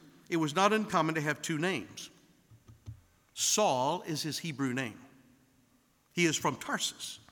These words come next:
That's his hometown. However, at the age of five, Saul's family, these are fervent Jewish nationalists, they moved their family to the sacred and holy city of Jerusalem.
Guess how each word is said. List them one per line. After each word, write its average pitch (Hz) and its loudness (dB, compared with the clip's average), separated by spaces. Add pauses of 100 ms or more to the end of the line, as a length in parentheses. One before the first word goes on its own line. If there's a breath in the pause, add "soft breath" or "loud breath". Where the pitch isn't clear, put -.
(160)
That's 147 -4
his 139 -6
hometown. 123 -8 (1040 loud breath)
However, 240 6
at 180 0
the 170 -2
age 226 4
of 160 4
five, 135 4
Saul's 233 0
family, 165 2
these 175 -4
are 151 -2
fervent 180 0 (340 loud breath)
Jewish 139 2
nationalists, - -4 (880 soft breath)
they 151 2
moved 247 4
their 190 2
family 156 2
to 151 -4
the 135 -4
sacred 233 2
and 143 -2
holy 190 -2
city 151 0
of 135 -8
Jerusalem. 135 -4